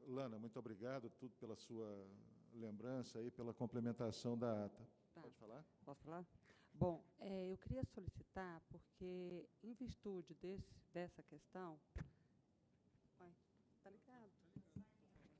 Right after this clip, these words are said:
Speaker 2: Oi. É, em virtude de, eu queria solicitar, porque em virtude desse problema que foi colocado,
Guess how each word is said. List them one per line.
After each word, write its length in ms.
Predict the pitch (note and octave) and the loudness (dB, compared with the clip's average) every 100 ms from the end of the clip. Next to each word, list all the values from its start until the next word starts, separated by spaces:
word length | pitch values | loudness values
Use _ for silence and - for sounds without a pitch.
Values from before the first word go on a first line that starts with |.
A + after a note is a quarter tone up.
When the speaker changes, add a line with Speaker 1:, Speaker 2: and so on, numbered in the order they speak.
| - - - - - - | -20 -20 -20 -18 -12 2
Speaker 2:
Oi. 260 | F#3 D#3+ D3+ - - - - G#3 | 6 6 2 -8 -20 -20 -16 -6
É, 280 | F#3 F3+ F3+ - | -2 -2 -4 -4
em 100 | F#3+ | -2
virtude 540 | G#3+ G#3 - F3+ E3+ | -2 -4 -2 -4 -4
de, 260 | D#3 E3+ E3 | -6 -6 -4
eu 60 | |
queria 240 | E3 - F3 | -6 -6 -8
solicitar, 540 | - D3 - F#3 E3+ | -8 -12 -8 -4 -4
porque 180 | - F#3 | -6 -6
em 60 | F3+ | -4
virtude 480 | G3+ - E3 D#3+ | -4 -6 -8 -8
desse 280 | D3+ F3+ F3+ F3+ | -4 -4 -4 -8
problema 400 | D#3+ C#3+ D#3+ D3+ | -6 -2 -4 -4
que 120 | - | -10
foi 80 | - | -16
colocado, 560 | C#3+ D3 D3+ F#3+ F3+ | -12 -12 -8 -6 -6